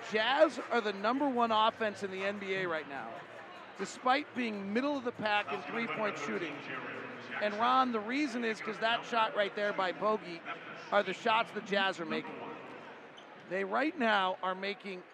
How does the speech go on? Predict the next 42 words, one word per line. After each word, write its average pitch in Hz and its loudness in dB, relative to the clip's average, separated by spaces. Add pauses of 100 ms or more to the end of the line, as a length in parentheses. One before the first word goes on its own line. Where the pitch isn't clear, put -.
(360)
an 196 -2
incredible 254 2
amount 214 2
of 202 -4
shots 214 2
at - -14
the 185 -4
rim, 175 -2
and 175 -6
they're 175 -4
the 160 -6
second 247 0
best 202 0
team 208 -4
on 165 -2
long 220 2
twos 277 0 (480)
and 202 2
floater 220 2
twos. 165 -4 (160)
Gobert 202 8
at 185 2
the 185 0
rim, 208 4
slam 196 2
dunk. 180 8 (1900)
Nice 247 8
rotation, 233 6 (140)
Conley 240 4
to 214 2
Bogey 240 4
to 214 0
Gobert. 208 4 (400)
They're 226 6
so 254 6
insistent 214 0
on 202 2
running 220 2
the 196 -2
Jazz 202 2
off 202 4
the 185 -4